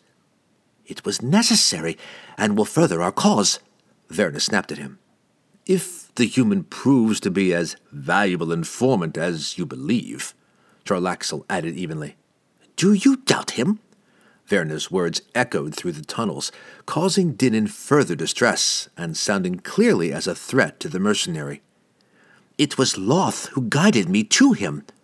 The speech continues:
Verna continued with an open sneer. "Loth, who showed me the way to regain my family's honor. Do you doubt—" "I doubt nothing where our deity is concerned,"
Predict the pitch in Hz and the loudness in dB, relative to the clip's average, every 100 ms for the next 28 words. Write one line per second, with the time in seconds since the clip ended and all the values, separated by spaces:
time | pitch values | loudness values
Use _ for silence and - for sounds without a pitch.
0 | _ _ _ _ _ - 90 76 80 - | _ _ _ _ _ -6 -4 -2 -6 -10
1 | 82 - 98 82 87 90 - 131 - 160 | -6 -2 -2 -2 -4 -4 -2 -4 -2 -4
2 | - 101 82 80 - - - 104 170 135 | -2 -2 -4 -6 -16 -14 -2 2 4 2
3 | - - - - 170 - - - 208 185 | -4 -18 -6 0 2 2 2 6 6 4
4 | 117 101 92 113 107 113 107 165 151 92 | 0 0 2 2 2 2 4 4 2 0
5 | 107 - - 190 123 104 110 139 165 87 | -2 -4 0 0 2 0 0 0 0 -2
6 | - - - - 208 269 196 226 208 - | -8 -12 2 6 8 8 6 4 4 -2
7 | _ _ - 160 262 262 254 - 180 127 | _ _ -4 -2 0 -2 -4 -8 -2 -2
8 | 131 - 107 117 139 - 80 65 69 - | -2 -6 -4 -2 -2 -4 -8 -8 -10 -4
9 | 87 90 98 80 95 87 73 73 73 - | -2 0 0 0 0 -2 -2 -6 -8 -10
10 | - 71 - - 170 80 55 53 | -10 -6 -4 0 0 0 -4 -12